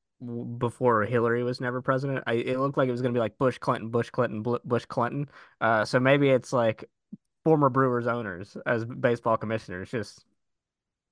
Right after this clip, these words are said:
alternating until the end of time. Uh, that's a, that's a really funny quote. I think Boras is just, like, in his bag so often, like, in between seasons. I think, I, I think it was Boras that Ro-, Ken Rosenthal was sto-, excuse me,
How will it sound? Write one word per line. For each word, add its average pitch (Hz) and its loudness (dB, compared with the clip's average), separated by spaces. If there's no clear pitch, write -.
alternating 113 -2
until 117 -4
the 110 -2
end 110 -6
of 104 -12
time. 101 0
Uh, 113 0
that's 143 2
a, 151 6
that's 151 -4
a 156 0
really 156 4
funny 147 0
quote. 156 0
I 139 -2
think 165 -4
Boras 220 4
is 160 -2
just, 156 -2
like, 123 2
in 147 0
his 139 -2
bag 120 -2
so 127 -2
often, 127 -2
like, 110 0
in 131 -2
between 127 -4
seasons. 127 -8
I - -2
think, 139 2
I, 139 -4
I 120 -2
think 202 6
it 196 4
was 156 2
Boras 151 4
that 135 -2
Ro-, 143 0
Ken 147 -6
Rosenthal 131 0
was 123 -6
sto-, 131 -2
excuse 139 0
me, 120 -6